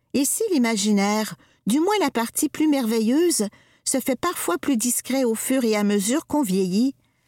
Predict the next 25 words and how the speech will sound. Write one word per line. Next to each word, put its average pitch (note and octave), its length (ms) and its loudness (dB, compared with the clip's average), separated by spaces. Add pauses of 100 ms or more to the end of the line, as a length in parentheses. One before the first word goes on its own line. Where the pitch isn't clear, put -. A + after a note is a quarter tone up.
(360)
les C#4+ 180 0
albums F4+ 320 2
jeunesse C#4+ 580 0
sont A#3+ 220 0
toujours C#4 460 0
là G3+ 240 0
pour G3+ 120 0
réveiller A#3 460 0
l'enfant G#3+ 460 0
en A3+ 80 4
nous B3 260 4 (460)
et D4+ 100 0
nous D#4+ 140 2
permettre F#4+ 500 0
de G#3+ 120 0
croire, G3 540 -4 (120)
tout G#4+ 120 0
simplement, C4 600 2 (420)
même F4 320 2
quand, B3+ 300 0 (380)
et A3 100 0
surtout - 560 -2
quand, A3+ 280 0 (260)
c'est - 320 -4
incroyable. A3 680 -2